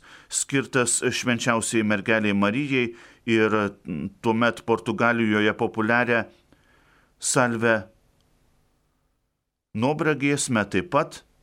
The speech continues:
e, jie mokėjo, mokėjo giedoti, kurioje yra tokie žodžiai: „Sveika, o kilnioji globėja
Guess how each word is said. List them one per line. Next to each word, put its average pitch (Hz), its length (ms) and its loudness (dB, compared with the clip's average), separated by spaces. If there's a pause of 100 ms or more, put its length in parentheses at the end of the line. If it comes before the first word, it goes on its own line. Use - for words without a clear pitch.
(680)
e, 110 240 0
jie 123 380 2
mokėjo, 123 640 0 (420)
mokėjo 123 540 0
giedoti, 123 500 -2
kurioje 92 500 0
yra 104 400 0 (280)
tokie 139 380 0
žodžiai: 131 580 -2 (420)
„Sveika, 117 680 0
o 110 120 2
kilnioji 110 500 0
globėja 98 640 -2